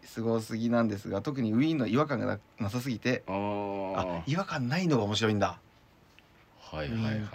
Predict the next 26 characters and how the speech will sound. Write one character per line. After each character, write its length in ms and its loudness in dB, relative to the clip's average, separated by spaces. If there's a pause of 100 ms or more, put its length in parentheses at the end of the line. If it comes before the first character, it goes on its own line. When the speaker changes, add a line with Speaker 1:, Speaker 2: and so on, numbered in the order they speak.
(420)
Speaker 1:
あ 240 0
ー、 20 0
面 160 0
白 500 -2
い 160 -2
ん 160 -6
だ。 220 -8 (340)
Speaker 2:
な 140 6
る 80 8
ほ 80 4
ど。 100 6 (680)
Speaker 1:
<laughs> 680 -16
勉 160 8
強 80 4
に 60 6
な 40 10
り 60 4
ま 80 2
す 80 -6
ね。 180 -8
Speaker 2:
は 240 0
い 80 -2
は 160 -12
い 0 -
は 0 -
い。 80 -12